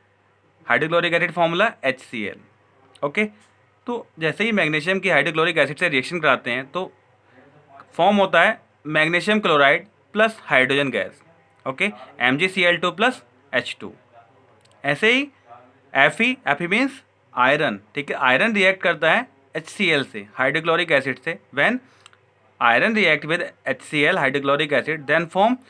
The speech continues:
iron chloride plus hydrogen gas। ओके, तो यहाँ पर क्या होता है, जो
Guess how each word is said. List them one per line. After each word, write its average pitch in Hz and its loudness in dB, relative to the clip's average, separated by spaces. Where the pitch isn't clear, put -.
iron 127 2
chloride 180 4
plus 202 2
hydrogen 113 0
gas। 92 -12
ओके, 147 -4
तो - -10
यहाँ 170 4
पर 196 0
क्या 202 0
होता 147 2
है, 143 2
जो 165 -6